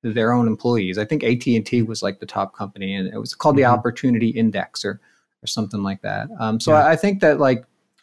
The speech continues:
Speaker 1: you know, the bigger consequence could be a, a shift in where companies are a little bit more invested in, in the employees that they have.
Speaker 2: I, I think that makes a lot of sense. And it's certainly a way, since there is a,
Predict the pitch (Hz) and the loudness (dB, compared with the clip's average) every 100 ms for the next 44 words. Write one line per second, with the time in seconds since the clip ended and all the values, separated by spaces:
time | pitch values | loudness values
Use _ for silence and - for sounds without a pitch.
0 | _ _ 160 160 135 135 175 165 170 170 | _ _ 4 6 6 6 6 6 4 4
1 | - - 135 - 151 120 131 127 123 123 | 2 2 2 2 2 4 4 4 4 2
2 | 117 123 - 143 - 131 123 120 120 117 | 0 0 2 2 2 0 0 2 2 2
3 | 117 _ - 139 117 127 117 120 123 120 | 0 _ -4 -2 0 2 2 2 2 2
4 | 117 113 113 107 117 - 113 113 107 - | 2 2 0 0 -2 -2 -2 0 -2 -4
5 | 120 113 107 101 117 117 90 - 98 104 | -4 -2 -2 -2 0 0 -4 -10 -10 -10
6 | 98 95 - _ _ _ _ _ - 143 | -10 -12 -14 _ _ _ _ _ -4 -2
7 | - 131 131 151 135 123 123 117 120 113 | -2 0 2 2 2 2 2 0 0 0
8 | 104 - 117 113 - - - 117 113 - | 0 2 2 2 -2 -6 -4 -2 -2 -4
9 | - 123 - 151 127 123 110 110 - 117 | -8 -4 2 4 4 4 4 2 2 2
10 | 117 120 120 117 107 - - 117 110 120 | 4 4 4 4 0 -4 -4 -4 0 2
11 | 113 117 120 113 | 4 4 2 2